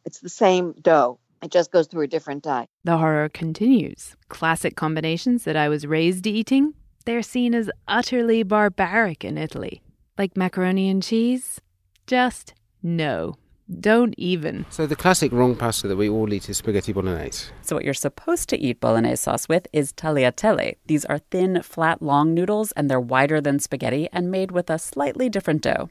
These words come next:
Speaker 3: And so those are egg pasta ribbons. Not a huge difference, and probably not that much to get hot under the collar about. But if you have had a really good tagliatelle with ragu,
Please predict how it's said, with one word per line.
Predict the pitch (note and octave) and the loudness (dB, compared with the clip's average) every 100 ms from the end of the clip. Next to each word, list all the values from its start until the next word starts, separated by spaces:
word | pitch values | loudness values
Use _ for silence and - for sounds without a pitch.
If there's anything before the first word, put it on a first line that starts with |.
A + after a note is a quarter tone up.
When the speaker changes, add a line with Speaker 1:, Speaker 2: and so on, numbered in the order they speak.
| _ | _
Speaker 3:
And | G#2+ G#2+ G#2+ G#2 G#2 | 2 4 4 4 0
so | - - G#2+ | -2 0 2
those | G2+ | 2
are | F#2+ F#2+ - - | 2 0 -2 -6
egg | A2+ - | -6 -4
pasta | - F2 G2+ | -4 -4 -2
ribbons. | F#2+ F2+ F2+ F2 - - - - - - | 0 0 -2 -6 -12 -16 -20 -20 -16 -2
Not | D#3 F#3 | 2 2
a | D3 | 2
huge | B2 C3+ A#2+ | 0 0 0
difference, | D3 - F#2+ G2+ | 0 0 -2 -2
and | G#2+ | -4
probably | C#3 C3 | -2 0
not | B2 C3+ A2+ | 0 0 0
that | A#2+ | 0
much | A#2 A2 - | 0 -2 -4
to | A#2 | -4
get | G#2 - | -4 -4
hot | - A2+ - - | -6 -6 -6 -8
under | G#2 F#2+ | -6 -4
the | G2+ | -2
collar | A#2 G#2 | 2 2
about. | F#2+ F#2+ G2 F2 - - - - - - - - | 2 2 0 -2 -8 -18 -20 -20 -18 -16 -16 -2
But | C3+ C3+ | 2 2
if | C#3+ | 2
you | C#3+ | 0
have | C3 D#3+ | 0 -2
had | E3 D#3 | 0 2
a | |
really | C3 C#3 B2+ B2 | 4 6 6 4
good | A#2+ | 2
tagliatelle | - A#2 A2+ A#2+ G#2+ G2+ | 2 0 2 2 2 2
with | G2+ F#2 | 2 2
ragu, | F#2+ G2 F#2 | 0 2 0